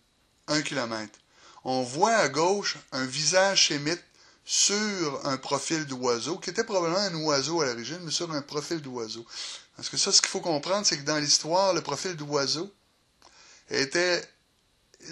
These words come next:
la colombe, c'est ce qui venait chuchoter à l'homme durant la nuit. Alors là, la, la, la, durant ses rêves, hein, durant la vague mystique pour laquelle l'homme communique avec Dieu. Et là, on voit à gauche le,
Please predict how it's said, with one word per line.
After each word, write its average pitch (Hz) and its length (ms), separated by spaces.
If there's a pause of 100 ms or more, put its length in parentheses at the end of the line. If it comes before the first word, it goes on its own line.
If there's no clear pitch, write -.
(120)
la 131 140
colombe, 165 480
c'est 170 160
ce - 100
qui 160 100
venait 165 260
chuchoter 190 680
à 147 80
l'homme 147 720
durant 131 360
la 127 180
nuit. 123 240 (580)
Alors 131 280
là, 180 180
la, 165 160
la, 135 300
la, - 300
durant 135 280
ses 143 220
rêves, 127 400
hein, 143 180 (480)
durant 143 480
la 135 200
vague 151 440 (240)
mystique 156 560
pour 143 140
laquelle 143 500
l'homme 156 280
communique 139 420
avec 120 240
Dieu. 120 300 (1080)
Et 127 140
là, 160 280
on 147 200
voit 151 260
à 151 80
gauche 160 440
le, 160 180